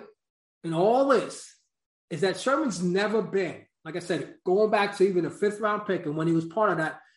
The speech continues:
secondary that you mentioned, he's never been a real man-to-man guy.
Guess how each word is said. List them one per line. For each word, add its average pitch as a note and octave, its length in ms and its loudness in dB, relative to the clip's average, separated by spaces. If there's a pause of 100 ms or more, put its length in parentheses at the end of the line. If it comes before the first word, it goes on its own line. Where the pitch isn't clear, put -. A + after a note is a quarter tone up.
(120)
secondary E3+ 520 2
that D3 180 -4
you E3+ 80 0
mentioned, D#3 320 -6 (180)
he's B3+ 200 4
never C4 220 2
been A#3 220 2
a F3 100 2
real D#3 340 4
man-to-man D3+ 880 -2
guy. D#3 260 -4